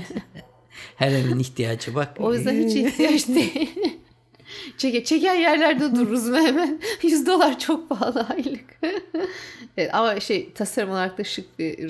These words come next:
Speaker 1: Şık bir ürün.
Speaker 2: benziyor.
Speaker 1: E,
Speaker 2: Tam
Speaker 1: Amerikalı
Speaker 2: senlik.
Speaker 1: için yüz, yüz lira gibi bir şey yani, öyle düşüneceksin, e, bir Amerikalı açısından. Tabii bu en büyük şey, e,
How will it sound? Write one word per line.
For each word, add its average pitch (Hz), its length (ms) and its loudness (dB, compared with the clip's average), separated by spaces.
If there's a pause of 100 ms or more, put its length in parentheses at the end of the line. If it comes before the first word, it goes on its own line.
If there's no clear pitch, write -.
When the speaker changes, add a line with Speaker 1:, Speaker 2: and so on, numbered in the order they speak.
Speaker 1:
Şık 165 200 -2
bir 151 160 -4
ürün. - 120 -4
Speaker 2:
benziyor. 156 280 -4 (320)
Speaker 1:
E, 156 220 -4
Speaker 2:
Tam 202 100 0
Speaker 1:
Amerikalı 262 180 4
Speaker 2:
senlik. 165 340 2
Speaker 1:
için 202 240 0
yüz, 196 340 0 (120)
yüz 180 320 0
lira 117 180 0
gibi 139 340 -4
bir - 40 -4
şey 208 300 2
yani, 120 260 2
öyle 139 320 2
düşüneceksin, 117 800 -2 (140)
e, 110 300 -2
bir 117 200 -2
Amerikalı 123 580 0
açısından. - 560 -8 (380)
Tabii 147 280 0
bu 175 260 2
en 180 200 2
büyük 139 260 0
şey, - 480 -4
e, 120 120 -6